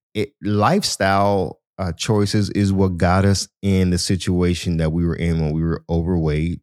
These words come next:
and dealing with high blood pressure and all these other things. So it stands to reason that maybe we need to focus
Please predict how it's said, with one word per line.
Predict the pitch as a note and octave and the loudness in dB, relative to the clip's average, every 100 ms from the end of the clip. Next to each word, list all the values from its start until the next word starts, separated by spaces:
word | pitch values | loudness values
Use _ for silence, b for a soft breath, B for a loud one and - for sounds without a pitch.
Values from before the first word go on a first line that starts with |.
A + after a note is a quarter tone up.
| - | -10
and | D#2 E2+ F#2+ - F#2+ - | -8 -6 -8 -8 -14 -6
dealing | F2+ E2+ E2+ | -2 0 0
with | D#2+ - _ | -4 -8 _
high | F#2 - F#2+ E2+ | -16 -6 -2 -2
blood | E2 D#2+ | -2 -6
pressure | - D#2 D2+ - D#2+ | -6 -6 -6 -4 -4
and | D#2+ | -2
all | D#2 | -2
these | D#2+ D#2 | -4 -4
other | D#2 D#2 | -4 -6
things. | D#2 D2 D2+ | -6 -8 -6
So | - A2+ G2 F#2+ B B B _ | -2 0 2 -2 B B B _
it | G2+ G2 | -4 -2
stands | - G#2 G2+ - | 0 0 0 -2
to | G#2 | -2
reason | G2 B2 A#2+ A2 F#2+ | 2 2 2 2 2
that | F#2 | 0
maybe | C#2+ F2 F2+ F#2 F#2 A2+ | 0 0 0 0 0 -2
we | C3 F2+ E2+ | -2 0 0
need | D#2+ E2 D#2+ | 0 -2 -2
to | B2 | -4
focus | - D2+ D#2 G2 | -2 -6 -4 -6